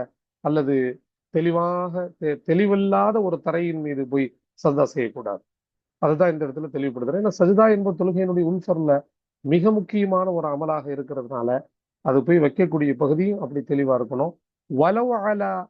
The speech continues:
கஃபிஹி அவ் தரஃபி சௌபிஹி. இந்த இடத்துல ஒரு கேள்வி,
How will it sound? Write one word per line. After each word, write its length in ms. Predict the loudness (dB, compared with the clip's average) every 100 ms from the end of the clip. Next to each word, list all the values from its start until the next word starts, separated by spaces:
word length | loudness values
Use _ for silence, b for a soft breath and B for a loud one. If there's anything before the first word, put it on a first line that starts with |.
| _ -8
கஃபிஹி 680 | -8 -4 -2 -2 0 0 0 -2 -6 _ _ _ _ 0
அவ் 160 | 2 4
தரஃபி 380 | 2 2 2 -2 0
சௌபிஹி. 600 | 0 0 0 -2 -2 -4 -4 -8 -14 _ _ _ _ _ _ _ _ 2
இந்த 80 | 4
இடத்துல 260 | 4 2 2
ஒரு 140 | 0
கேள்வி, 400 | 0 0 0 -2